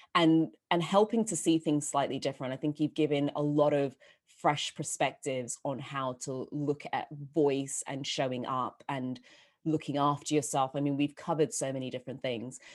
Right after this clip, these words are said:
So I'm absolutely certain there'll be people who've listened to this point and they're now thinking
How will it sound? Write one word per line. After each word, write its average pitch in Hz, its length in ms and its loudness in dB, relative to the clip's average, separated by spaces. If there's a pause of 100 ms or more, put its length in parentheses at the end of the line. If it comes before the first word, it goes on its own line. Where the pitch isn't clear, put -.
(120)
So 190 160 2
I'm 180 240 6 (140)
absolutely 214 500 2
certain 147 380 0
there'll 143 100 -2
be 147 100 -4
people 160 340 -2
who've 139 180 -2
listened 147 500 2
to 143 100 -12
this 139 160 -8
point 131 340 -6
and 135 160 -6
they're 131 100 -2
now 131 420 -2
thinking 127 540 -6